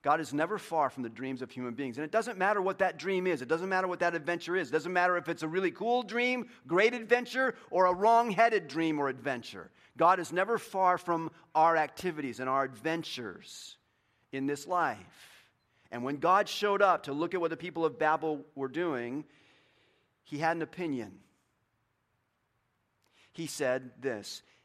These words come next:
"If they are this united for this goal,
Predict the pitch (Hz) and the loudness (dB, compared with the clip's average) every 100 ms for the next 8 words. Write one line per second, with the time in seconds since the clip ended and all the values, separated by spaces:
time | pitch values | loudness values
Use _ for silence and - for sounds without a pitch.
0 | _ 196 220 220 160 165 151 131 214 214 | _ 0 0 0 -2 0 0 0 -4 -4
1 | 202 185 165 156 127 110 139 123 117 175 | -8 -2 -2 -2 -4 -4 -4 -4 -2 0
2 | 202 139 139 170 143 120 117 | 0 -2 -4 0 0 0 -4